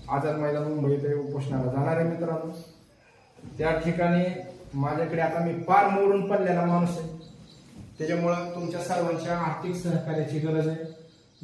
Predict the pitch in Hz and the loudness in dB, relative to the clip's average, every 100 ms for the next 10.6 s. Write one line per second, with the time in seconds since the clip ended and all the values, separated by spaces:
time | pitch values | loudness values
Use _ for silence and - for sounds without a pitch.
0 | 135 - - 180 180 180 180 175 185 185 | 4 4 4 4 4 4 2 0 0 0
1 | 190 190 185 - - _ _ _ _ _ | -4 -8 -16 -20 -20 _ _ _ _ _
2 | _ 170 175 180 185 185 165 160 180 180 | _ 0 2 2 0 0 0 -2 2 4
3 | 175 180 180 180 175 175 185 180 180 180 | 4 2 2 2 0 0 0 2 2 0
4 | 160 160 165 165 165 156 160 160 160 170 | -2 -2 -4 -4 -2 0 2 2 2 2
5 | 165 160 139 165 170 170 175 175 - - | 2 0 0 0 0 0 0 -2 -6 -14
6 | - 127 135 - 175 180 180 180 170 143 | -8 0 2 2 0 2 0 0 -2 -2
7 | 143 190 185 190 180 180 175 - - - | -2 0 0 2 2 0 -2 -10 -18 -20
8 | _ _ - 143 147 143 143 139 135 135 | _ _ -8 -2 0 2 2 2 2 2
9 | 131 135 160 170 175 175 170 170 170 185 | 4 4 6 4 4 2 2 2 0 2
10 | 185 175 170 151 135 | 2 2 2 0 -2